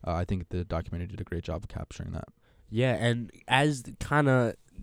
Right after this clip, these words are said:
Speaker 2: that unfolded and they kind of eventually kinda made their ways toward Michigan and made their ways toward committing to Michigan,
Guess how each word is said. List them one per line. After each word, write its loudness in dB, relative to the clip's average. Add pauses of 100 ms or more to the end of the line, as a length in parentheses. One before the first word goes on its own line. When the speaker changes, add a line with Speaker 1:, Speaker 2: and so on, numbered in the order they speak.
(180)
Speaker 2:
that 4 (400)
unfolded 4
and 2
they 2
kind 0
of 2
eventually 2
kinda 2
made 2
their 8
ways 6
toward 2
Michigan 0
and -4
made -2
their 0
ways 0
toward -4
committing 0
to 4
Michigan, 2